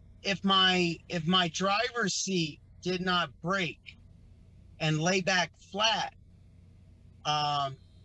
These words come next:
the windshield was coming in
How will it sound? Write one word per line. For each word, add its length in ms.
the 100
windshield 880
was 240
coming 460
in 520